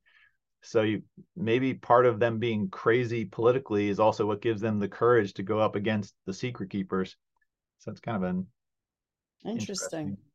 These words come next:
Speaker 1: yeah.
Speaker 2: Have you heard anything about, now, I just, um, uh, I should have had the time to, to s-, come back and listen to the whole thing, but I think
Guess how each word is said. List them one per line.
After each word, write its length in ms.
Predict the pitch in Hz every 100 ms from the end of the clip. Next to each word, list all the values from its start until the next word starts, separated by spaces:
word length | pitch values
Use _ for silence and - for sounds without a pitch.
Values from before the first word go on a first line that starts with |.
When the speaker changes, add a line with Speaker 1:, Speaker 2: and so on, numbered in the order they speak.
| _
Speaker 1:
yeah. 400 | 123 131 120 117 - _ _ -
Speaker 2:
Have 160 | 269
you 140 | 311 359
heard 360 | 370 339 285 -
anything 500 | 247 254 254 254 240
about, 340 | 220 214 208 -
now, 320 | 190 196 185
I 120 | 202
just, 360 | 202 220 - -
um, 380 | 185 175 170 165 _ _ -
uh, 160 | 170 - 170
I 200 | 165 165
should 300 | - 220 202
have 140 | 170 185 _
had 220 | 156 180 160
the 60 |
time 320 | 151 170 160
to, 220 | - 147 147
to 160 | -
s-, 180 | 160 -
come 160 | - 156
back 220 | 156 151
and 120 | 156
listen 260 | 151 156 160
to 40 |
the 100 | 147
whole 180 | 160 143
thing, 300 | - 151 147
but 120 | 156
I 80 | 156
think 380 | 160 262 269